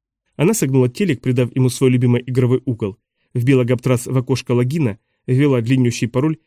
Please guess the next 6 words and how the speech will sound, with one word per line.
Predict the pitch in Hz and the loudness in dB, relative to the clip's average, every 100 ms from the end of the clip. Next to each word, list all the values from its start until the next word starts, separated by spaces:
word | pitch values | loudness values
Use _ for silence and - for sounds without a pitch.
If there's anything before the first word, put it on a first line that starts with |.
| _ | _
и | 220 | -6
щёлкнула | - 127 113 113 113 | -2 -2 -2 -4 -4
«Войти». | 123 127 123 - - _ _ _ _ _ _ _ | -2 -4 -4 -12 -20 _ _ _ _ _ _ _
Ничего | 135 120 139 | -4 -2 0
не | 202 202 | -2 0
произошло. | 127 117 117 - 101 | -4 -4 -8 -12 -20